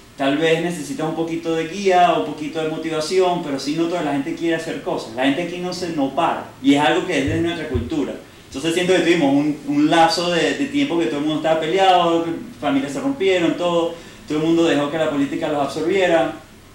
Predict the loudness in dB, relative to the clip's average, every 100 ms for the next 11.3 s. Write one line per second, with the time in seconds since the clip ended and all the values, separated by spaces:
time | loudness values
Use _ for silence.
0 | -20 -6 -4 -2 -2 -2 -2 -4 2 4
1 | 4 2 -4 -10 -4 0 0 2 2 0
2 | 0 -4 -2 -2 -2 -2 -4 -6 -6 -4
3 | -2 0 2 0 0 0 -2 -2 -2 -2
4 | -4 -2 0 0 -2 -6 -4 0 0 -2
5 | -10 -20 -20 -20 -18 -4 0 0 0 0
6 | 2 0 -2 -4 -2 -2 -2 -4 -4 -6
7 | -4 -4 -2 0 0 -2 -6 -8 -8 -6
8 | -4 -2 -2 -2 -4 -2 0 -2 -4 -10
9 | -10 -6 -4 -4 -4 -6 -6 -8 -6 -4
10 | -2 -2 -4 -6 -8 -6 -8 -10 -14 -10
11 | -6 -6